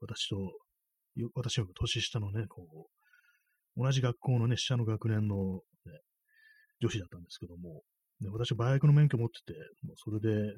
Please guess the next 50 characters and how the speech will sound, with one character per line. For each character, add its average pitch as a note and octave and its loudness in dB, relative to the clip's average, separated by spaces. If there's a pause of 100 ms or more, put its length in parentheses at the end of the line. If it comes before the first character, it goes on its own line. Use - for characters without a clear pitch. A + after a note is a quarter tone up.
(260)
ま A2+ -8
あ、 G#2 -12
そ A#2 -4
れ A#2+ 0
だ C#3+ 2
け D#3 6
だ A#2+ 6
と F#2 -8
あ F#2 -6
れ G2 -6
だ G2+ -2
か F#2 -14
ら - -12
ち - -12
ょ G2 -12
っ - -12
と - -10
普 - -2
通 - -
免 A#2 2
許 - -14
取 - -8
っ - -8
て - -14
ん E2+ -14
で - -20
す - -14
よ F#2+ -8
ね、 F#2+ -6
み F2+ -10
た E2+ -20
い - -20
な - -20
感 F#2 -20
じ - -20
で、 E2+ -16 (760)
バ A2+ -2
イ D#3 2
ク E3+ 4
の E3 8
免 E3 10
許 A#2+ 4
取 G#2+ -4
っ - -18
て A2 -4
ん - -4
な F#2 -8
ら F2+ -10
も F2+ -10
う - -8